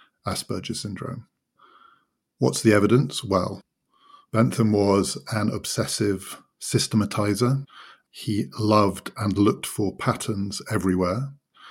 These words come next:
He also was someone who was obsessed about language and trying to pin it down. He invented quite a few new words because he wanted language to be clear. It always frustrated him. It seemed somehow evasive.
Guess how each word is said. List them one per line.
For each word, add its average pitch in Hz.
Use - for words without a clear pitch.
He 127
also 120
was 107
someone 104
who 107
was 101
obsessed -
about 110
language 104
and 104
trying 101
to 95
pin -
it 98
down. 92
He -
invented 101
quite -
a 113
few 101
new 101
words 95
because 110
he 117
wanted 113
language 101
to 101
be 92
clear. 101
It 101
always 120
frustrated 110
him. 95
It -
seemed 107
somehow 107
evasive. 98